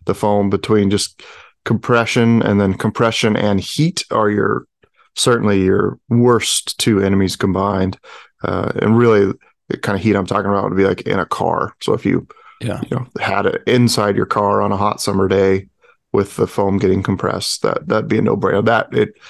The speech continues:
Speaker 1: that would not ever actually fully recover. Um, if it was got, you know, hundred twenty, hundred thirty degrees in your car and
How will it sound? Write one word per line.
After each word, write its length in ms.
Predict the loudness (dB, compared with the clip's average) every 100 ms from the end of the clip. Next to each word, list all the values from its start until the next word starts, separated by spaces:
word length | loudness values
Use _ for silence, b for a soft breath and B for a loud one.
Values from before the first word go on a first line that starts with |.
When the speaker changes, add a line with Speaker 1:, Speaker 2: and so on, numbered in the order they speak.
| B B B _
Speaker 1:
that 380 | -6 -2 0 0
would 180 | 0 2
not 240 | 2 2
ever 280 | 0 0 0
actually 340 | -2 -4 -4 -6
fully 360 | -2 0 2
recover. 540 | 0 -2 -2 -2 -4 -6 _ -8
Um, 280 | -6 -6 -10 _ -10
if 140 | -4
it 60 | -4
was 100 | -2
got, 200 | -4 -4
you 60 | -2
know, 80 | -4
hundred 320 | -2 -4 -4
twenty, 260 | -4 -4 -2
hundred 240 | -2 -2
thirty 200 | -2 -2
degrees 260 | 0 0 0
in 60 |
your 100 | -2
car 340 | -2 0 0 0
and 160 | -2